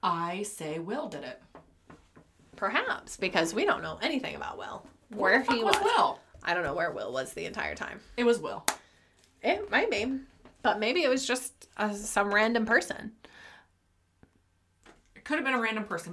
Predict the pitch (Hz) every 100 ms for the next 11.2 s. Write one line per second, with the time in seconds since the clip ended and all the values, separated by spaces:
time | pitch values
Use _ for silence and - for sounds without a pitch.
0 | - 440 571 571 494 403 339 330 294 285
1 | 254 - 254 170 202 190 190 381 392 403
2 | 392 392 440 415 - - - - - -
3 | _ - 277 415 466 359 453 453 508 440
4 | 480 - - - _ _ 190 226 - -
5 | _ - - - - - _ 320 330 320
6 | 233 220 175 170 202 240 277 302 320 320
7 | 269 - 320 330 214 196 175 175 175 233
8 | 277 247 - 214 - - - - _ -
9 | - _ - 262 294 311 294 226 214 220
10 | 214 208 190 - - 220 214 170 135 170
11 | 147